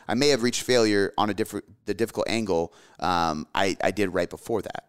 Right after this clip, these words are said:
right? And so the key point here is pretty simple. We can use training techniques and intensifiers in our training to extend a set further and further without even changing the load. This is gonna accomplish more volume and more mechanical tension within the muscle, which are two key drivers of muscle growth. Now, if you did that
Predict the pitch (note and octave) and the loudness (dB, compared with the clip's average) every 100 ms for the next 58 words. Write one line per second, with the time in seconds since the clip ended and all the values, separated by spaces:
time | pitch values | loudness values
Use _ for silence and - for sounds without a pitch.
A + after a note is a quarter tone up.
0 | - F2 F#2 - - G2 - A2+ A2 - | -8 -2 -2 -2 -6 -4 0 0 0 -6
1 | F3 C#3 A#2 G2+ G#2 G#2+ A2 D#2+ - A2+ | -2 0 0 -2 -4 -8 -8 -10 -8 -8
2 | A2+ G#2+ F3 E3 A#2+ - G#2+ F#2+ F#2 D#2+ | -6 -4 -2 -2 -4 -6 -6 -8 -10 -8
3 | E2+ - E2+ E2 E2 E2 E2 D#2 F2+ - | -10 -10 -10 -10 -12 -8 -2 0 0 -4
4 | _ _ D#3 E3+ B2 F#2 G2 G#2 F#2+ - | _ _ 2 4 4 -2 -4 -6 -6 -6
5 | A2 G#2+ A#2 - - B2+ C#3 C#3+ - G2+ | -6 -2 -4 -4 0 2 4 2 0 -6
6 | - - D#3+ C3 F#2 F2+ A#2 B2+ C#3+ B2 | -6 2 4 4 2 0 2 2 2 -2
7 | - A2 G#2 G#2 F2 A2 C#3 E2+ - - | -4 -6 -6 -6 -4 2 2 2 -6 -20
8 | - - _ C3+ D#3 D#3 B2+ A#2 B2 A2 | -20 -20 _ -6 0 2 2 2 0 2
9 | A2 G#2+ F#2+ C3 G#2+ F2 F#2 G#2 F#2 F#2 | 0 -2 0 2 2 0 -2 -6 -6 -2
10 | G2+ G2 F#2+ G#2 G2 F2 - G#2 G2+ F#2 | -2 -2 -6 -10 -10 -10 -8 -8 -8 -8
11 | F2+ E2+ A2 A2+ F2+ E2+ D2 - - D3 | -8 -4 -2 -2 -2 -6 -8 -10 -6 -6
12 | C#3+ - A2 F2 F2 F2+ - C3 B2+ - | -6 -8 -2 0 0 -4 -4 -2 -2 -6
13 | - _ _ _ B2 F#2+ - - - G2+ | -12 _ _ _ -2 -2 -4 -20 -6 -6
14 | - D#3 C3 C#3 F3 B2 F2+ F2+ | -4 -6 -2 0 2 2 0 -2